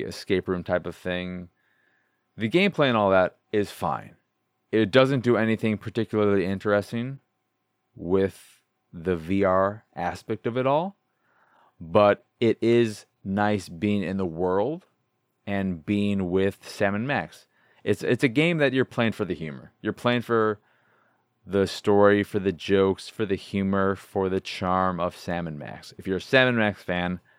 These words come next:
it's definitely worth checking out. But if you're looking for something that is utilizing V R in interesting ways, <laughs> this is not the game for you. It's super basic,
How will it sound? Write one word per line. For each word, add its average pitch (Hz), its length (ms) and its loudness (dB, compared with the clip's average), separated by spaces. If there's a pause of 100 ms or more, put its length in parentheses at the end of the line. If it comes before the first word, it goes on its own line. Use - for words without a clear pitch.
(200)
it's 92 140 0
definitely 90 360 2
worth 73 300 -8 (920)
checking 80 300 -6
out. 65 160 -10 (400)
But 95 140 2
if 98 160 0
you're 98 320 2 (600)
looking 117 320 2
for 110 140 0
something 110 420 0
that 98 180 4
is 87 180 -2
utilizing 98 800 4 (1300)
V 101 300 2
R 98 300 6
in 90 160 -4
interesting 92 520 -2
ways, 95 380 2
<laughs> - 20 -8
this - 180 -6
is 95 140 -2
not 80 240 -2
the 80 100 -12
game 60 220 -16
for - 120 -16
you. - 360 -16
It's 76 520 -10
super 101 380 -4
basic, 80 560 -8